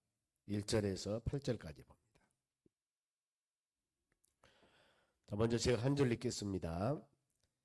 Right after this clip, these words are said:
여호와 말씀이 내게 임하여 이르시되, 이르기를, 이스라엘 산들아,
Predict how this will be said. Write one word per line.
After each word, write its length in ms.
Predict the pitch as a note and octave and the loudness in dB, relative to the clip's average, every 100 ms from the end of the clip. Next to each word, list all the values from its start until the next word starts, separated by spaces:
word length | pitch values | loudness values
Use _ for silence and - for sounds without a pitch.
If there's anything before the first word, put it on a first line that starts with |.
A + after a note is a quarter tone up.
| _ G2 | _ 0
여호와 400 | A2 A#2+ A#2+ A2+ | 2 4 6 4
말씀이 720 | G#2 G#2+ G#2 A2 G#2+ C3+ F3 B2+ | 4 2 0 -2 0 0 -4 -2
내게 400 | G#2 G#2+ A2 G#2+ | 0 2 2 2
임하여 600 | G#2 G2 F#2+ G2 C3+ - | 0 0 0 0 -2 -4
이르시되, 840 | G2+ F#2+ F2+ - F2+ E2 E2 D2 - _ _ _ _ _ _ _ _ _ _ _ _ _ _ _ _ _ _ _ _ _ _ _ _ _ _ _ _ _ _ _ _ _ _ _ _ _ _ _ _ _ _ _ _ _ _ _ - - | -6 -4 -4 -6 -8 -8 -10 -16 -20 _ _ _ _ _ _ _ _ _ _ _ _ _ _ _ _ _ _ _ _ _ _ _ _ _ _ _ _ _ _ _ _ _ _ _ _ _ _ _ _ _ _ _ _ _ _ _ -14 -4
이르기를, 720 | A2 A#2+ G#2+ G#2+ B2 D#3+ - - - - - | 2 2 2 2 2 0 -4 -14 -14 -14 -6
이스라엘 1000 | G#2+ A#2 D3 D3 C#3+ C#3+ C3+ B2 A#2 - | -2 2 4 6 6 8 6 6 4 -2
산들아, 720 | - C#3+ D3 C#3+ G#2 F#2+ D#2+ | -4 -2 2 4 4 2 -2